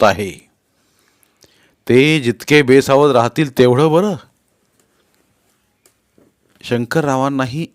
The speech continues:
जयदेवानी तो दुसरा दरवाजा दाखवला आणि तेही त्या दा-, दाराबाहेर पडताच झालेल्या लखलखाटात जयदेवांची भेट पार विसरले. शंकरराव गेल्यावर जयदेवानी ते नवीन पत्र त्या हिरवट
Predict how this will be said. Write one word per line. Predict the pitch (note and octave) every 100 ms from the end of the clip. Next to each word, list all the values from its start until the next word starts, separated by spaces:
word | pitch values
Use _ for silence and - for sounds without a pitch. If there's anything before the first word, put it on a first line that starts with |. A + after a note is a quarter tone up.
| G#2+
जयदेवानी | A2 G#2 B2 A#2 B2+
तो | B2 A2
दुसरा | F#2+ G#2 G#2+
दरवाजा | G2+ G2+ G2 F#2
दाखवला | E2+ - F2 - - _ _ _ _ _ _ _ _ _ _ _ _ _ _ -
आणि | B2 A#2+
तेही | B2+ A#2 E3+ F3+
त्या | E3
दा-, | A2 F2+
दाराबाहेर | A2+ A2 B2+ A#2+ C3
पडताच | A2 F#2+ - B2+
झालेल्या | G#2 A2 A#2
लखलखाटात | G2+ - A#2 - G#2 A2 G#2
जयदेवांची | G2+ G2 G#2 G#2 -
भेट | F2 F#2+ - -
पार | E2+ F#2+ D#2+
विसरले. | D2 - - - - _ _ _ _ _ _ _ _ _ _ _ _ _ _ _ _ _
शंकरराव | - F#2 F2+ A2 A#2+ C3
गेल्यावर | A2 G2+ A2 B2
जयदेवानी | G#2+ G2 G2+ A#2 A#2 A#2+
ते | A#2
नवीन | F#2+ A2 A#2
पत्र | A2 G#2+ G#2+
त्या | A2
हिरवट | - F#2+ G#2